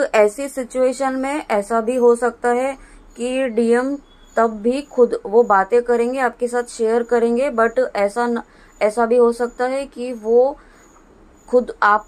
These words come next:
पर इतना focus ना करे उस वक्त जितना वो आपके, वो उस वक्त भी हो सकता है कि वो अपने job पर, अपने abundance पर, अपनी money, money पर ही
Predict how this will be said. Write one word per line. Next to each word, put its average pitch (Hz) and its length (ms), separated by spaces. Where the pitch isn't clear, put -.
पर 269 260
इतना 262 380
focus 254 520
ना 233 240
करे 240 320
उस 233 340
वक्त 240 460
जितना 247 580
वो 262 440
आपके, 277 540
वो 240 260
उस 240 400
वक्त 247 280
भी 247 220
हो 254 180
सकता 247 320
है 262 180
कि 262 220
वो 247 240
अपने 247 520
job 220 460
पर, 247 180
अपने 226 500
abundance 208 580
पर, 240 220
अपनी 226 440
money, 220 480
money 220 340
पर 240 220
ही 254 260